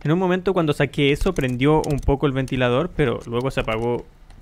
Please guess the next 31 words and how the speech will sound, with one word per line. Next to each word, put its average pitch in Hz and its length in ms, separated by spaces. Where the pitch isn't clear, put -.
al 113 160
tiro. - 220
Y 202 80
bueno, 180 220
después 180 280
me, 190 120
eh, 170 500
me, 127 260
me, 120 240
me, 113 400
me 123 60
empecé 117 300
a 135 80
frustrar 131 560
porque 139 300
no, 131 260
no 131 160
prendía 135 800
los 117 160
ventiladores. 117 880
Eh, 113 220
pensaba 135 400
que 127 100
había 131 180
pasado 135 340
algo 139 300
malo. 139 300
Como 127 180
les 120 120
digo, 156 240
no, 135 180